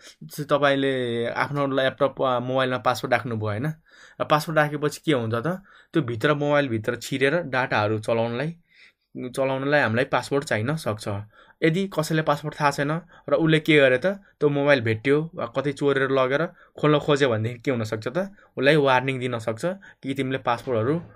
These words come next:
रङ हाल्यो भनेर। यसरी हामीले के गर्न सक्छौँ त? हाम्रो डाटाहरू अरूले एक्सेस गर्नबाट प्रिभेन्ट पनि गर्न सक्छौँ। अर्को कुरा भनेको, यदि मोबाइल हामीसँगै छ वा केही टाइमको लागि हामी खाजा खान गयौँ,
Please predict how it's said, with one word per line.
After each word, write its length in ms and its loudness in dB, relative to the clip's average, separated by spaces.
रङ 240 2
हाल्यो 260 2
भनेर। 340 -2
यसरी 420 0
हामीले 180 -4
के 100 2
गर्न 120 2
सक्छौँ 340 -4
त? 160 -2
हाम्रो 200 0
डाटाहरू 500 6
अरूले 640 0
एक्सेस 320 -6
गर्नबाट 300 -2
प्रिभेन्ट 420 -2
पनि 220 0
गर्न 180 0
सक्छौँ। 640 -6
अर्को 220 0
कुरा 240 2
भनेको, 480 -2
यदि 160 2
मोबाइल 320 4
हामीसँगै 420 0
छ 60 -6
वा 600 0
केही 200 0
टाइमको 320 0
लागि 220 4
हामी 160 -2
खाजा 280 2
खान 200 -2
गयौँ, 520 -2